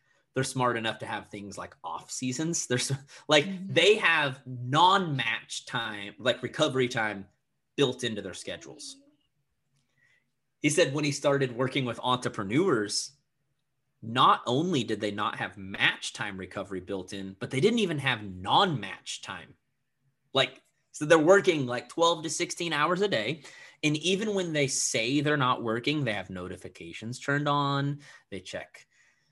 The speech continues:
Speaker 1: pop up
Speaker 2: Yeah.
Speaker 1: social media and scroll. And, and it's so, so it's like, even when they're not working, they're still checked in just enough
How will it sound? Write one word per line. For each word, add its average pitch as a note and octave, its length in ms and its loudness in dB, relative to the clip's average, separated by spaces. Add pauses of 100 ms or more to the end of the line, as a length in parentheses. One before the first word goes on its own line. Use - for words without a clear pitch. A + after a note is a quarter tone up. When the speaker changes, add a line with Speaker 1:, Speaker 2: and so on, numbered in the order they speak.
(420)
Speaker 1:
pop - 320 -6
up A2 200 -2
Speaker 2:
Yeah. - 60 -10
Speaker 1:
social A#2 380 0
media A2 540 0
and A2 400 0
scroll. A#2 920 2
And, B2 180 0
and C#3 140 4
it's C3 160 -4
so, D3 220 4
so - 180 2
it's C#3+ 120 2
like, C#3 200 2
even G#3+ 300 -2
when G#3 120 2
they're D#3 140 2
not G#2+ 460 0
working, B2 500 -2 (1000)
they're C#3+ 160 4
still F3 340 -2
checked - 400 -2
in B2+ 280 -2 (100)
just - 400 -4
enough G#2+ 520 -6